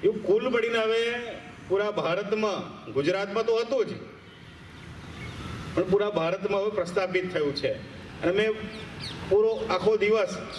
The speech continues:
સૌનો સાથ, સૌનો વિકાસ, આવું સહજ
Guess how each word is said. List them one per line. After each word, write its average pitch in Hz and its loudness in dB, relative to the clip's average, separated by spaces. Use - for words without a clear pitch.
સૌનો 208 4
સાથ, 190 2
સૌનો 196 4
વિકાસ, 180 2
આવું 151 2
સહજ 196 4